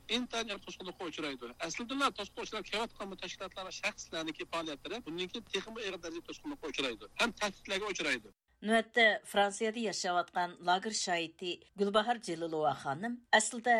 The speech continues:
Speaker 2: Qozog'iston fuqarosi bo'lib, u ikki ming o'n yettinchi yili tijorat bilan Urumchiga borganda tutqun qilinib, lagerda yotgan. Кейінче қойып беріліп, Қазақстанға қайтарылған болсымы? Әмма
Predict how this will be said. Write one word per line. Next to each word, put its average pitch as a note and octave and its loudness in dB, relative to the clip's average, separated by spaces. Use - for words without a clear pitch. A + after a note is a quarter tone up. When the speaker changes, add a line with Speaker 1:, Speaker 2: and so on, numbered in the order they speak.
Speaker 2:
Qozog'iston G#3+ 0
fuqarosi F#3+ -4
bo'lib, F#3+ -8
u A#3+ 2
ikki - -2
ming A#3+ 2
o'n G3+ -2
yettinchi G3 -2
yili F#3+ 2
tijorat A3 2
bilan G3+ -2
Urumchiga A3 0
borganda F#3 0
tutqun - -8
qilinib, G#3 -6
lagerda F#3 0
yotgan. - -10
Кейінче C4 6
қойып A3+ 4
беріліп, G3+ 4
Қазақстанға A3 2
қайтарылған E3 0
болсымы? G#3+ -4
Әмма A#3+ 4